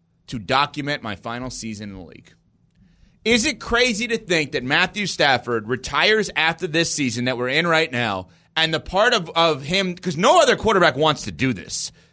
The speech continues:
right? It's not that the show wasn't good. They just don't want people invading their homes during the football season and the locker rooms, et cetera.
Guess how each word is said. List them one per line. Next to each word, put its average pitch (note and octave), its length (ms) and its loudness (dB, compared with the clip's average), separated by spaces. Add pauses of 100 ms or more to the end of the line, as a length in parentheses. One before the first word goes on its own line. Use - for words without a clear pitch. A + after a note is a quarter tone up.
(180)
right? G3 220 4
It's F#3 120 -2
not B3+ 180 2
that D4 100 -20
the A3 80 0
show G3 260 2
wasn't C3 380 2
good. E3 220 4
They E3+ 100 2
just F3+ 160 0
don't E3+ 100 2
want D#3 160 0
people D3+ 300 -2
invading B2+ 400 0
their A#2 140 -2
homes B2+ 520 -4 (300)
during E3 260 4
the C3+ 80 0
football D3+ 400 0
season C#3+ 320 -4
and B2+ 180 -2
the B2+ 60 0
locker C3+ 360 0
rooms, B2 220 -4
et A2+ 120 -8
cetera. B2+ 400 2